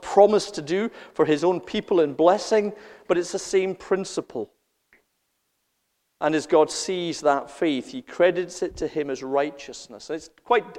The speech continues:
hard to understand what that means, but it means something like this. God looks at Abraham as if everything he had done was right.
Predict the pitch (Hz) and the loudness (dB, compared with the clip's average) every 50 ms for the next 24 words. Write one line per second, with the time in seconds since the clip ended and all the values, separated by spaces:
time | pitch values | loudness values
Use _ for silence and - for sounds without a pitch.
0 | - _ - - 202 196 190 180 170 - - - 175 160 147 147 - - 170 156 | -20 _ -4 0 4 4 4 4 2 0 -4 -4 -4 -4 -6 -4 -2 0 0 2
1 | 147 147 143 147 143 156 165 170 160 131 - - - - - - - 165 160 170 | 2 4 4 2 2 2 -2 -6 -6 -8 -10 -14 -20 -20 -14 -8 -2 0 0 0
2 | 185 185 185 170 - - - 226 - - - 220 202 190 190 160 - 165 156 127 | 0 -2 -4 -4 -4 -4 -2 -2 -2 -4 -6 -4 -2 0 -2 -2 -2 -2 -4 -4
3 | - - - - - - - - 151 143 185 202 226 240 - - 175 165 175 208 | -4 -6 -16 -20 -20 -20 -20 -2 4 6 6 8 6 4 2 0 -2 -2 0 0
4 | 262 269 - - - - - - 220 202 180 156 180 147 139 147 131 127 120 123 | 0 -2 -2 -6 -6 -6 -4 -2 -2 -2 -2 0 -2 -2 -2 -2 -4 -4 -4 -6
5 | - - - - - - - - 196 190 196 202 - 202 196 202 294 208 196 233 | -8 -16 -20 -8 -2 -2 4 8 8 8 8 6 2 2 2 2 0 -2 -2 -2
6 | 226 214 190 196 214 220 226 151 139 165 156 151 147 139 127 - 135 127 127 123 | -2 -2 -2 -2 -4 -4 -4 -2 0 0 0 0 -2 -8 -8 -10 -8 -6 -4 -4
7 | 107 95 - - - | -4 -6 -10 -18 -20